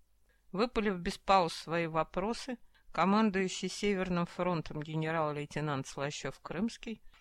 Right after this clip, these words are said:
не слишком мотивированно рассмеялся сухим дробным смехом, тут же извлек из кармана ветхий кожаный портсигар, прикурил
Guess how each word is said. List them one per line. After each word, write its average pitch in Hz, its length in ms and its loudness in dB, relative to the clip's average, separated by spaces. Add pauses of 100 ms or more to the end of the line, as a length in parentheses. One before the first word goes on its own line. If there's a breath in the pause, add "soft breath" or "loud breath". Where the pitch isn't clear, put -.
(140)
не 196 180 6
слишком 226 380 0
мотивированно 202 840 2
рассмеялся 208 800 -2 (140)
сухим 220 500 0
дробным 208 440 4
смехом, 202 560 0 (240 soft breath)
тут 240 180 -4
же 180 160 2
извлек 156 380 -2
из 143 100 -8
кармана 156 480 0
ветхий 147 380 -4
кожаный 135 480 -6
портсигар, 147 680 -6 (300)
прикурил 226 720 -2